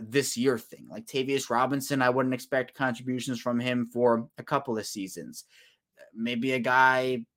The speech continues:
like a Trenton Simpson, depending on what the Ravens view his role as, if, if he's a backup inside linebacker to them, well, maybe, like,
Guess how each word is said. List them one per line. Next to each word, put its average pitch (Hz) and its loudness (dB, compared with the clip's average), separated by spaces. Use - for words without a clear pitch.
like 147 -2
a 127 2
Trenton 117 -2
Simpson, 113 -4
depending 147 0
on 147 4
what 151 2
the 156 -2
Ravens 147 4
view 156 8
his 151 2
role 160 8
as, 131 4
if, 135 -4
if 131 -4
he's 139 0
a - -12
backup 156 2
inside 151 2
linebacker 170 2
to 190 0
them, 185 2
well, 123 2
maybe, 117 0
like, 107 -8